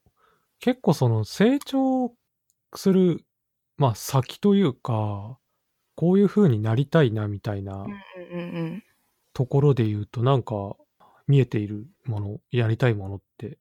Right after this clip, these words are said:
Speaker 1: あるんですかね？
Speaker 2: そうですね。まあ、原体験が学園祭実行委員とかそういうのなんで、
Speaker 1: うーん、うん。
Speaker 2: その、で、うちの、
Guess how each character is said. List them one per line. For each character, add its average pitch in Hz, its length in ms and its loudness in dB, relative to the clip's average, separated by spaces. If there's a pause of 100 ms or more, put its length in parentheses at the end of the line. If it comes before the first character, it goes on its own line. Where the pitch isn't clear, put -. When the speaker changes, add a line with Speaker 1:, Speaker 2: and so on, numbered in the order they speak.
Speaker 1:
あ 117 120 -4
る 107 100 -4
ん 101 80 -10
で 113 80 -20
す - 80 -20
か - 100 -20
ね？ 107 60 -14
Speaker 2:
そ 277 540 0
う - 60 -16
で 160 160 -10
す 160 240 -8
ね。 151 280 -6 (680)
ま 214 100 -4
あ、 - 100 -12
原 285 280 0 (420)
体 320 300 -2
験 180 320 -2
が 156 140 -2
学 165 320 -6
園 202 140 4
祭 202 240 0
実 190 280 -6
行 190 200 -2
委 180 40 0
員 151 80 -4
と 143 120 -10
か 139 120 -12
そ 165 200 -6
う 165 40 -8
い 170 120 -8
う 160 80 -8 (280)
の 143 140 -4
な 131 140 -6
ん 131 160 -10
で、 139 360 -6 (160)
Speaker 1:
う 120 40 -4
ー 117 40 0
ん、 120 840 0
う 123 40 -14
ん。 120 40 -12
Speaker 2:
そ 117 120 -6
の、 - 340 -8
で、 185 200 -2
う 165 80 -2
ち - 200 -8
の、 359 140 -10